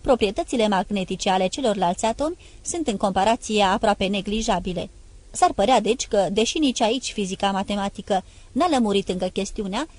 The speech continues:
magnetismul ar depinde de proprietățile particulare ale atomilor cu douăzeci și șase, douăzeci și șapte și douăzeci și opt de electroni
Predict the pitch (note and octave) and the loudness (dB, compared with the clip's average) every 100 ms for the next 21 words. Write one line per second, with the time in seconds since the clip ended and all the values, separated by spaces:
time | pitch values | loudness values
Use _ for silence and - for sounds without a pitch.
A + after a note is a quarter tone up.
0 | - - - E4 C#4+ G#3 B3 D#4+ F#4 F#4 | -20 -12 2 2 4 0 -2 -6 -2 0
1 | D4 G#3 G#3+ E4 C4+ G#3 F#3 G#3 G3 G3 | 2 2 0 0 0 2 2 0 -2 -2
2 | C4+ - F#3 - F3+ G3+ - C4 D4 C#4+ | -2 -2 -2 0 -2 -2 -2 0 2 0
3 | A#3 A#3 A3+ B3 G#3 F3+ G#3 C#4 - F#3+ | 0 2 2 2 -2 0 0 0 -2 -2
4 | G#3+ C#4+ G3+ F3+ - G#3+ G3 F#3+ - D4+ | 0 0 0 -4 -4 -4 -4 -4 -4 -6
5 | - - - - D#4+ D4 G3+ - F#3 - | -8 -20 -10 -2 2 2 2 -2 -2 -2
6 | B3 - A#3+ G3+ A3 A3+ F#3 - G#3 G#3+ | 0 0 0 0 0 0 -2 -2 -2 0
7 | G3+ F#3+ A#3+ - G3+ G3 | 0 0 -2 -2 -2 -2